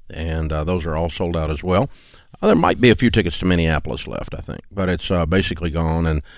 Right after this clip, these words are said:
uh, it's fun to run into folks, like you said. This is, um, th-, this crowd at Building Wealth, we run into s-, a lot of Baby Steps millionaires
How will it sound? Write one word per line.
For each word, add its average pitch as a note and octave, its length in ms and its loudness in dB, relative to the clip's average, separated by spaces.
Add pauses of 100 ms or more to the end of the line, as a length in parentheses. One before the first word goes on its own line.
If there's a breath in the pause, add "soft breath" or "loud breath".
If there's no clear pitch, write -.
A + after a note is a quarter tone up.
(260 soft breath)
uh, - 160 -8
it's - 140 0
fun A#3+ 240 4
to D3+ 60 8
run B2 240 8
into G#2 180 4
folks, G#2 320 2
like G2+ 160 0
you A2 100 2
said. F#2 280 2
This A2+ 180 2
is, F#2+ 160 0
um, E2+ 300 2 (760)
th-, G#2 200 -12
this A2+ 180 0
crowd A2 300 6
at F2 100 2
Building G2 320 4
Wealth, F#2+ 240 6
we G2+ 80 2
run G#2+ 160 6
into F#2 160 2
s-, - 140 -6
a G#2+ 80 0
lot F#2+ 500 4
of F2+ 100 -6
Baby F2+ 220 0
Steps E2+ 240 -4
millionaires F2+ 560 -2